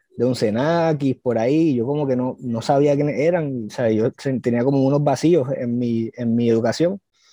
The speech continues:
eh, en, en respecto a, a ese área, y me dediqué a aislarme de, de todo mi, de todas mis amistades del jazz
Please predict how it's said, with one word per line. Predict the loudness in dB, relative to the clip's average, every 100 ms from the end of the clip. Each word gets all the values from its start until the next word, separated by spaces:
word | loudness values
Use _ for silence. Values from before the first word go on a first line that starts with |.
| _ _ -6
eh, | -2 -2 -2
en, | 0 2 0 0
en | -2
respecto | -2 -2 -2 2 4
a, | 6 4 2
a | 2 2
ese | 2 0 2 4
área, | 4 4 0 -4 _ _ _ _ _ _
y | 0 2
me | 4
dediqué | 4 2 2 0 0 -6 _ -2
a | 0 2
aislarme | 0 -2 0 2 2 0 -4 -6 -10 _ _
de, | -12 -2 2 2 2 2 0 -2
de | -2 -2
todo | 0 0 0
mi, | 0 0 -2 -2 -4 -6
de | -4 -2
todas | 0 0
mis | 0 -2 -2
amistades | -2 -4 -4 -2 0 2 2 2
del | 0 -2
jazz | 0 0 0 -6